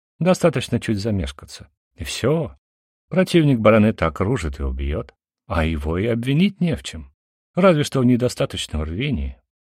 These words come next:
Потом добавил ещё. А вот если Родерик погибнет,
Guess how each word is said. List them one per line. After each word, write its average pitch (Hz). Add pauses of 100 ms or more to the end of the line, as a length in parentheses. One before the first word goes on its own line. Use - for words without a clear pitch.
(280)
Потом 117
добавил 90
ещё. 67 (920)
А 95
вот 95
если 117
Родерик 110
погибнет, 104